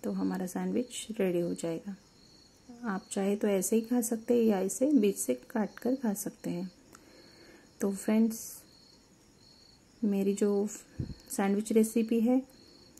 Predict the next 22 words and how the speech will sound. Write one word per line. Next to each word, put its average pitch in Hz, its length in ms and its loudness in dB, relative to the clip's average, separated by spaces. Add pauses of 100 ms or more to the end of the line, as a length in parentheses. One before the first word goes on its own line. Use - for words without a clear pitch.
(200)
आपको 185 380 -4
कैसे 196 300 -2
लगी 214 340 4 (180)
प्लीज़ 214 420 2 (1120)
कमेंट 202 300 2
करके 214 320 2
ज़रूर 202 380 4
बताइए। 214 440 2 (600)
आप 202 160 2
भी 214 260 4
घर 214 200 4
पर 208 260 2 (760)
ट्राई 233 180 -2
करके 190 380 -2
आपका 190 280 -6
एक्सपीरियंस 214 680 2
जो 214 80 4
है 214 120 4
मेरे 208 380 4
साथ 190 280 -4
शेयर 208 240 0
कीजिए। 220 460 2